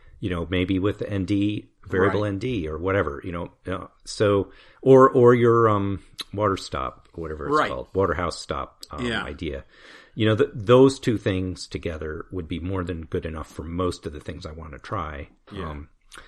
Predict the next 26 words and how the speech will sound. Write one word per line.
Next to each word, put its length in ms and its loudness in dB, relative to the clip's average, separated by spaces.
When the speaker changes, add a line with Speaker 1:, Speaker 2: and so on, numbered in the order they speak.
Speaker 1:
so 260 2
it, 320 0
I 80 -2
just 160 -10
have 60 -20
to 80 -14
buckle 240 -6
down 240 -10
and 100 -14
fool 160 -4
around 280 -8
till 120 -12
I 60 -10
get 180 -10
a 120 -14
simple 360 -6
mechanical 540 -14
shutter 320 -10
that, 180 -14
that 260 -16
allows, 680 -12
you 100 -14
know, 160 -18
the, 120 -18
the 80 -12
basic 640 -12